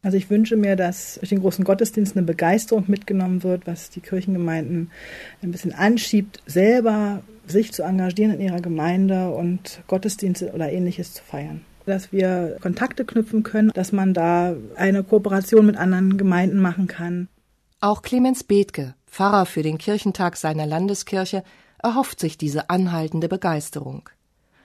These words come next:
Speaker 2: Das wäre so etwas wie eine Reformation heute. Eine Kirche im Aufwind, die lebendig und offen ist für Neues und die begeistert für die viel mehr als fünfhundert Jahre alte Botschaft des christlichen Glaubens, die Martin Luther damals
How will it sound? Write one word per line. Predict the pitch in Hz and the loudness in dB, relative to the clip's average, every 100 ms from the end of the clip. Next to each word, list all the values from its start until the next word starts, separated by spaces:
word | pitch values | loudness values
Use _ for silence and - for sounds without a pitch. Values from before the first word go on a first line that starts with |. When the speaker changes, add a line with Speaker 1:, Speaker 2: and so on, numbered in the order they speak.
| - | -8
Speaker 2:
Das | 156 - | -6 0
wäre | 175 240 254 | 2 2 0
so | 240 | 0
etwas | 202 - 220 220 - - - | -2 -2 -2 -2 -6 -16 -4
wie | 247 | -2
eine | 233 233 202 | 2 2 2
Reformation | 180 202 202 - 214 214 165 | 0 0 -2 -2 0 0 0
heute. | 156 151 - 151 _ _ _ _ _ - | -4 -4 -10 -20 _ _ _ _ _ -8
Eine | 170 170 | -4 -4
Kirche | - 226 220 175 | 0 0 0 -2
im | 160 | -2
Aufwind, | 170 185 - 143 - - _ _ _ - | -4 -4 -8 -12 -12 -20 _ _ _ -4
die | 156 | 0
lebendig | 156 185 233 240 208 - | 2 2 2 2 0 -4
und | 147 - | -6 -4
offen | 185 208 | -4 -2
ist | 165 - - | -4 -6 -6
für | 160 | -4
Neues | 170 202 208 - - - - - | 0 0 0 -4 -14 -20 -14 2
und | 240 302 - _ | 2 2 -8 _
die | 247 | 0
begeistert | 254 254 202 190 - 127 - | 0 2 0 0 -6 -12 -12
für | - - - 151 | -16 -10 -4 -4
die | |
viel | - 214 214 | -2 0 2
mehr | 190 202 214 | 2 2 2
als | 180 - | 0 -2
fünfhundert | 226 226 208 185 156 | -2 0 0 -2 -2
Jahre | 160 165 170 - | -2 -2 -2 -2
alte | 151 151 | -4 -4
Botschaft | 160 175 - 190 - | -4 -4 -4 -6 -4
des | 190 - | -8 -6
christlichen | 170 165 - 170 180 | -6 -6 -6 -2 -2
Glaubens, | 170 147 143 143 - - _ - - | -2 -4 -6 -10 -14 -18 _ -20 -6
die | 151 | -2
Martin | 151 156 170 | 0 0 -2
Luther | 196 247 226 | 0 0 2
damals | 196 208 214 208 | 2 4 2 0